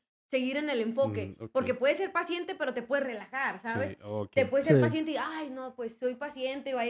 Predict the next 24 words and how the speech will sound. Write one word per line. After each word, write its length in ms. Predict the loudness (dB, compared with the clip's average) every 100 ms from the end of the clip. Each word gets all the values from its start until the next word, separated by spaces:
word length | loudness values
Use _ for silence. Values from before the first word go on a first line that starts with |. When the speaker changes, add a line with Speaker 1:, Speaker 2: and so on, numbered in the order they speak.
| -2
Speaker 1:
mi 100 | -2
momento 400 | -2 -2 -2 0
va 80 |
a 40 | 0
llegar, 400 | 0 0 0 -2
pero 160 | -2 0
voy 140 | 2
a 80 | 2
valer 240 | 2 0
madre 260 | -2 -2 -2
aquí 340 | -6 -8 -12 _
pisteando 720 | -10 -8 -4 -2 -2 0 0
y 80 | 2
voy 140 | 0
a 60 | 2
valer 220 | 0 -2
madre 260 | -4 -4 -6
subiendo, 400 | -4 -4 -4 -8 _ _ -8
haciendo 300 | -4 -4 -4
puras 200 | -4 -6
estupideces", 580 | -8 -12 -4 0 0
¿me 60 | -2
Speaker 2:
Ujú. 80 | -6
Speaker 1:
entiendes? 320 | -6 -6 -8